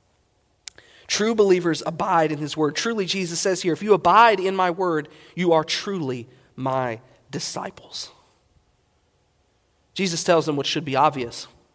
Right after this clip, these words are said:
Um, just as Brandon mentioned this morning, we have something for everybody on Wednesday nights. And here in, uh, the sanctuary in our adult Bible study, we're going through Psalm one nineteen,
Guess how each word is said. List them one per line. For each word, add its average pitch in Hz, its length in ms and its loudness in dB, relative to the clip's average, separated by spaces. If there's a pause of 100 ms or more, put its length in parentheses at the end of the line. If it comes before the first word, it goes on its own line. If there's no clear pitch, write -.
(600)
Um, 135 420 2 (280)
just - 180 -4
as 160 100 -4
Brandon 165 300 6
mentioned 160 320 2
this 143 140 -4
morning, 160 240 2
we 143 140 0
have 151 120 0
something 160 320 -2
for - 120 -4
everybody 151 440 0
on 143 140 0
Wednesday 139 360 -4
nights. 143 400 -6 (420)
And 147 160 4
here 185 440 2
in, 147 400 0
uh, 143 200 0
the 131 80 -6
sanctuary 160 560 0
in 147 80 0
our 139 80 2
adult 135 260 -2
Bible 151 240 2
study, 143 280 -4
we're 139 100 -6
going 147 240 -2
through 143 140 -8
Psalm 151 380 0
one 143 160 -6
nineteen, 135 680 -6